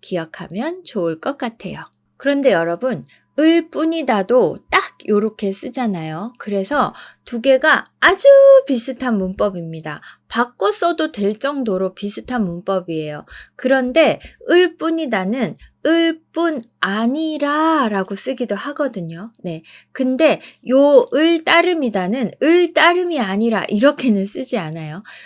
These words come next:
을 뿐이다는 을 뿐 아니라 라고 사용하기도 합니다.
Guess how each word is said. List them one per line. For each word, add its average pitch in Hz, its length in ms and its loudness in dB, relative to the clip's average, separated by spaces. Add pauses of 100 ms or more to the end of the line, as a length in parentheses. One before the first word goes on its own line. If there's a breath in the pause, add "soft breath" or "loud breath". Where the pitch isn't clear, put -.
(140 loud breath)
을 339 240 4
뿐이다는 247 800 -2 (120)
을 339 360 2
뿐 330 280 -4 (160)
아니라 202 1000 0
라고 180 440 -2
사용하기도 247 960 -6
합니다. 247 560 -6